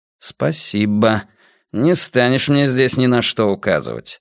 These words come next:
Второй, бегущий с криками в город. Следующий,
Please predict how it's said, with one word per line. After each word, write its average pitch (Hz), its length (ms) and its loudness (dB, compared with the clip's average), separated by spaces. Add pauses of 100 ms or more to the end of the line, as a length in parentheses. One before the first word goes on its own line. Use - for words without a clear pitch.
(560)
Второй, 127 460 4
бегущий 117 500 0
с - 80 0
криками 117 440 0
в 101 100 -2
город. 95 500 -2 (160)
Следующий, 110 1080 -2